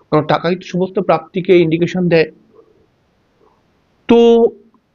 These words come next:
আমরা যদি একটি সহজ কথাকে বুঝে নিই যে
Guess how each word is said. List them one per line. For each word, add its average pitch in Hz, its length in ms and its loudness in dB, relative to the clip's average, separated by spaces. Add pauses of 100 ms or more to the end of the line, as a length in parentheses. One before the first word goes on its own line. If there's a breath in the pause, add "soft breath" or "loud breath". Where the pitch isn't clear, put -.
(300)
আমরা 247 320 4
যদি 262 200 0
একটি 277 180 -4
সহজ 240 380 0 (200)
কথাকে 233 680 0 (220)
বুঝে 156 360 2
নিই 127 380 -2 (260)
যে 135 400 2